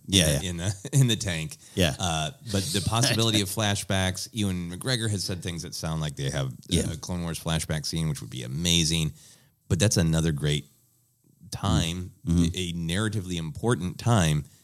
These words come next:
Speaker 1: Yeah.
Speaker 2: to have face time with Hayden. If we get him in the temple,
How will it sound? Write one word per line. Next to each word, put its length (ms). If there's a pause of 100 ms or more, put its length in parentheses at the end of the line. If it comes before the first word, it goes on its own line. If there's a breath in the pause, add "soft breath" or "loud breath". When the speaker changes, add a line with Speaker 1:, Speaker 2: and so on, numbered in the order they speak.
Speaker 1:
Yeah. 140
Speaker 2:
to 80
have 220
face 280
time 200
with 120
Hayden. 400 (380 soft breath)
If 160
we 60
get 240
him 300 (320)
in 140
the 80
temple, 600